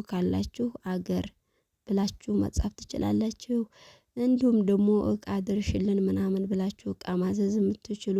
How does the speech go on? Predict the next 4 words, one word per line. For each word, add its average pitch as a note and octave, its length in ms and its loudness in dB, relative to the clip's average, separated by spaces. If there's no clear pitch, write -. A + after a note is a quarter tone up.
ቤተሰብ - 500 2
ጋር G3 200 -4
አገናኝን G3+ 680 0
የምትሉ፣ G#3 500 0